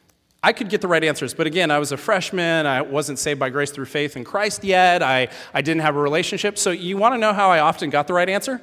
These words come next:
I cheated. Just gonna put that out there. I'm in a church building. Why not confess, right? So I cheated. So I got the right answer. But you know, it's so frustrating. The teacher wasn't okay with me just getting the right answer. What did they want? You gotta show your work.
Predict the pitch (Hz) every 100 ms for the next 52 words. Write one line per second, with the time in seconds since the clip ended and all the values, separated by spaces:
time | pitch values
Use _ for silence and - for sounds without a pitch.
0 | - - - - - - 415 240 214 226
1 | 214 - - - - - _ _ _ -
2 | - 202 147 151 - 180 165 135 139 156
3 | 156 151 151 127 143 - 135 131 131 135
4 | 131 131 123 110 95 139 147 - 190 170
5 | 190 185 165 175 175 - - - _ _
6 | _ _ _ - - 226 208 202 208 175
7 | 160 165 151 113 147 160 214 185 - 190
8 | - 160 220 214 254 262 - - - _
9 | - 151 226 220 339 - - - _ _
10 | _ _ _ _ _ _ _ 185 226 233
11 | 208 233 226 208 214 190 - 226 208 185
12 | 180 202 214 135 156 196 190 196 220 -
13 | - - _ _ _ _ _ _ _ _
14 | _ 170 147 - 180 190 226 311 285 -